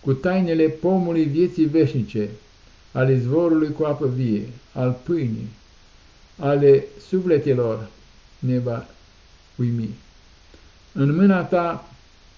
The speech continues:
neamul nostru l-ai luat. Prin toate vârtejurile lumii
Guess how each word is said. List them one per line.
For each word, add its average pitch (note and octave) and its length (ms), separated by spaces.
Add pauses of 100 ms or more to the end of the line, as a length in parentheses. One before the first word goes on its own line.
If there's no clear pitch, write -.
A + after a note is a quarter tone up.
(140)
neamul D3+ 460
nostru C#3 580 (180)
l-ai B2 160
luat. A2 280 (1200)
Prin D3+ 380 (160)
toate F#3+ 320
vârtejurile D3+ 1000
lumii D3 380